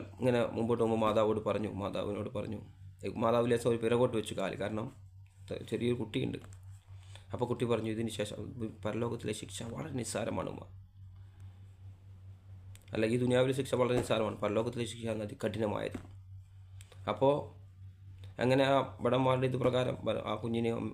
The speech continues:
ഉമ്മയെയും അവർ ഭടന്മാർ തീയിലേക്ക് ഇട്ടു. ഇവിടെ ഒരു പിഞ്ചു കുഞ്ഞ് സംസാരിക്കുകയാണ്.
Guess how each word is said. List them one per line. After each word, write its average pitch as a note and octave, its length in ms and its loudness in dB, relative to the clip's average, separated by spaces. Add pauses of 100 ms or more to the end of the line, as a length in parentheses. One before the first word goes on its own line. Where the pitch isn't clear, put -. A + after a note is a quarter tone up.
(120)
ഉമ്മയെയും G#2+ 440 -2 (440)
അവർ G#2 180 -2
ഭടന്മാർ G2 400 -2 (140)
തീയിലേക്ക് G2 380 -6
ഇട്ടു. - 160 -14 (1200)
ഇവിടെ B2+ 220 4
ഒരു C3+ 200 6 (120)
പിഞ്ചു C#3+ 320 2
കുഞ്ഞ് C#3+ 280 4
സംസാരിക്കുകയാണ്. A2 680 -2